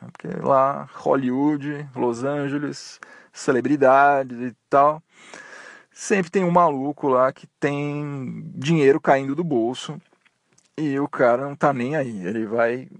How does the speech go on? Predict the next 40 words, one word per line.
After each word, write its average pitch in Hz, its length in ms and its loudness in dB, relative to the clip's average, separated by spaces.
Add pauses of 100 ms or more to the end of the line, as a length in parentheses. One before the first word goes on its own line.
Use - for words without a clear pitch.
(320)
empatar 139 720 2
cento 151 340 -8
e - 40 -14
setenta 147 260 -8
e 131 80 -6
cinco 135 260 -10
mil 131 220 -4
dólares 117 840 -4
pra 135 180 4
assistir 143 420 -6
jogos 127 500 -2
do 139 140 -4
Clippers. 98 520 -10 (1300)
Bom, 214 160 4
e 185 80 0
antes 208 180 -4
de 190 60 -2
eu 165 160 2
dar 190 240 2
tchau, 214 500 2 (380)
eu 185 560 0 (260)
convido 170 340 2
a 175 40 4
todos 170 300 -2
a 175 80 4
dar 170 160 2
uma 175 120 0
passadinha 160 680 -6
lá 147 200 2
no 151 100 -4
layup 139 400 -2
ponto 135 340 -6
com 120 260 -4
ponto 120 320 -6
B 185 100 -2
R, 170 380 2
onde 170 300 -4
ontem 175 460 -4
eu 175 100 -2
publiquei 165 840 -4